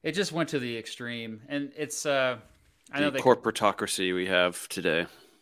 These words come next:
Speaker 1: Yeah, like, to a point where unions lost all their power. And, and I used to deny all this when I was younger, by the way. If you would have met me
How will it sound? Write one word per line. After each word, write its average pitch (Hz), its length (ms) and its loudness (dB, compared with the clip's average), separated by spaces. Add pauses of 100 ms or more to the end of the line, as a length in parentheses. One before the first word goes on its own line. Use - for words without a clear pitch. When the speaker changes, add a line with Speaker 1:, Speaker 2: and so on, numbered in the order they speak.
(220)
Speaker 1:
Yeah, 185 440 4
like, 143 320 0 (360)
to 170 160 -2
a 147 60 2
point 151 360 -2
where 135 520 2
unions 131 560 -4
lost 127 320 -2
all 123 160 0
their 127 140 -4
power. 120 680 -2
And, 104 240 -6 (400)
and 147 100 0
I 196 80 6
used 214 260 -2
to 143 240 -2 (560)
deny 131 340 0
all 110 140 0
this 110 220 -8
when 113 100 -10
I 107 100 -8
was 101 140 -12
younger, 113 240 -10
by 95 200 -6
the 98 80 -10
way. 101 120 -8
If 98 140 -12
you 139 80 -4
would 131 100 -6
have 113 80 -6
met 117 180 -6
me 113 340 -10